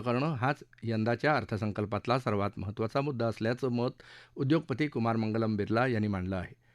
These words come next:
यामुळे मध्यमवर्गीयांच्या हातात अधिक पैसे येतील, ज्यामुळे वस्तू, दुचाकी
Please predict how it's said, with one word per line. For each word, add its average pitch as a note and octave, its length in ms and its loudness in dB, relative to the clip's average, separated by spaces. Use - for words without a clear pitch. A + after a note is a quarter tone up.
यामुळे E3+ 240 6
मध्यमवर्गीयांच्या D3 840 2
हातात C3 220 0
अधिक A2 300 0
पैसे G2+ 280 -2
येतील, D#3 280 0
ज्यामुळे D#3+ 300 8
वस्तू, D3 500 0
दुचाकी B2 540 0